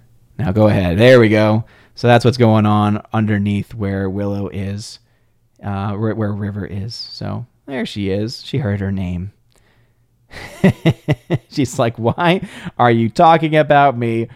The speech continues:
Why are you looking at me? Please, please just leave me alone. I'm trying to sleep."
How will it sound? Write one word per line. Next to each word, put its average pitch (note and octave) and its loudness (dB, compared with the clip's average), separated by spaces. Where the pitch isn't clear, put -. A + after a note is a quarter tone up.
Why D3 0
are A#2 -2
you A2+ 0
looking A2+ -2
at G#2+ -4
me? G2+ -6
Please, B2+ -4
please B2+ -4
just A2 -6
leave C#3+ 0
me C#3 0
alone. G#2 -2
I'm G#2+ -8
trying A2 -4
to A3 -8
sleep." F#2 -12